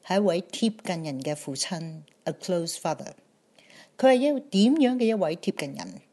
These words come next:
親近人嘅主呢？讓我哋讀今日嘅經文，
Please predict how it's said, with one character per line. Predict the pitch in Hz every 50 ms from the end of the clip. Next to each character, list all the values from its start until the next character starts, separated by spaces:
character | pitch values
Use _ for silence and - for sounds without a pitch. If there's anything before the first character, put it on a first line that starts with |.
| _ _ _ _ -
親 | - - 208 190
近 | 165 151
人 | - - 131
嘅 | 147 143
主 | - - - 143 147
呢？ | 156 160 170 165 _ _ _ _ _ _ _ _ _ _ _ _ _ _ _ _ _ _ _ _ _ _ _ -
讓 | 165 170
我 | 160
哋 | 147 156 143
讀 | - 151 139
今 | - 190 190
日 | 175
嘅 | 151 - 151
經 | 151 202 202 208
文， | 185 - - -